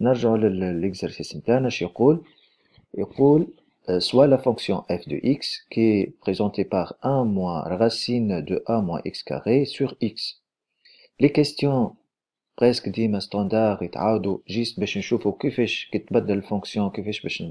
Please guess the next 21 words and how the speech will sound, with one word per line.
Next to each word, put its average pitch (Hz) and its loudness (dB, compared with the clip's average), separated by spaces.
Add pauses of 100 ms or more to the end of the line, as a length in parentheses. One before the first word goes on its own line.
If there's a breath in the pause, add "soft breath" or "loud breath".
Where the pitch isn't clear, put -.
(100)
نخدموهم. 131 -2 (440 loud breath)
السؤال 147 6
الأولاني 135 8
هذا 117 2
سؤال، 113 2 (640)
آه، 95 0
ديما 107 0
يجي 98 0 (200)
فريمون، 101 0 (440 soft breath)
آه، 95 -2
chercher 104 2
le 98 4
domaine 101 2
de 90 -2
définition 90 -6
ولا 85 -2
l'ensemble 90 -4
de 85 -4
définition 87 -6
de - -8 (120)
f. 151 0